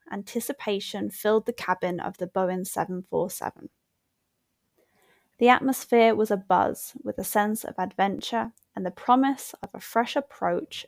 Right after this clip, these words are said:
to air travel. Passengers, who had paid ninety-nine pounds each,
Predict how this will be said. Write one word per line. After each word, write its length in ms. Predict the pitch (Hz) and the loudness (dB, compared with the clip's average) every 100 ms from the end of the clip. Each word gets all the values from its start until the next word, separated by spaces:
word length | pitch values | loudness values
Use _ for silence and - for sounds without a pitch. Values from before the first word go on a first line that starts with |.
| _ | _
to 140 | - | -2
air 180 | - 208 | 4 4
travel. 500 | 208 - - - 226 _ _ _ _ _ _ _ _ _ _ _ - | 2 -6 -8 -10 -16 _ _ _ _ _ _ _ _ _ _ _ 0
Passengers, 760 | 349 - 233 208 170 247 - | 0 2 0 0 0 -2 -4
who 160 | - 220 | -4 -2
had 120 | 208 | 0
paid 240 | - 208 202 | 0 0 0
ninety-nine 720 | 208 214 233 - 254 220 220 | 0 2 0 2 2 2 0
pounds 400 | - 214 214 208 | -2 0 0 -2
each, 460 | - - - - - | -6 -8 -10 -14 -18